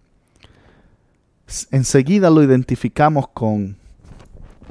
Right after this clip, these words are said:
no.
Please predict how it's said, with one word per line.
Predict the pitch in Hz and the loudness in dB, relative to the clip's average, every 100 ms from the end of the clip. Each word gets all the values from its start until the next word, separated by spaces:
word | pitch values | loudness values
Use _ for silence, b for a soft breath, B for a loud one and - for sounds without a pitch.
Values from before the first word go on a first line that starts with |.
| - _ - - - _ _ _ _ _ _ _ _ _ _ _ _ _ _ _ _ _ _ _ _ | -20 _ -20 -20 -20 _ _ _ _ _ _ _ _ _ _ _ _ _ _ _ _ _ _ _ _
no. | 135 135 | -8 -8